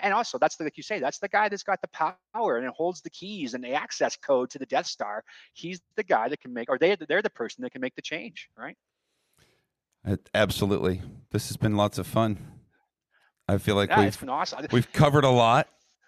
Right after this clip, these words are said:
Speaker 2: I don't know. I, I feel like we could do this for another two to three hours. Uh,
Speaker 1: Oh, sure. I could shoot this,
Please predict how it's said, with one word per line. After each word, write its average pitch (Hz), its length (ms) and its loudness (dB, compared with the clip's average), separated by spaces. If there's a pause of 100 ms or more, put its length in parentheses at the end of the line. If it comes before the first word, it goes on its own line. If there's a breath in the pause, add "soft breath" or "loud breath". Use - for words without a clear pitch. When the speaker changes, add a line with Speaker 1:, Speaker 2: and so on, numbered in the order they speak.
(140)
Speaker 2:
I 110 40 -4
don't 123 140 6
know. 131 300 6
I, 110 120 2 (100)
I 127 80 4
feel 117 180 0
like 127 160 2
we 117 80 6
could 110 200 -2
do 110 180 4
this 135 360 2
for - 200 -2
another 120 260 2
two 123 220 -2
to 120 80 2
three 113 260 2
hours. 107 440 2 (960)
Uh, 95 300 6
Speaker 1:
Oh, - 160 0
sure. 151 300 2
I 127 80 -2
could 147 140 -8
shoot 151 220 -2
this, 147 140 -4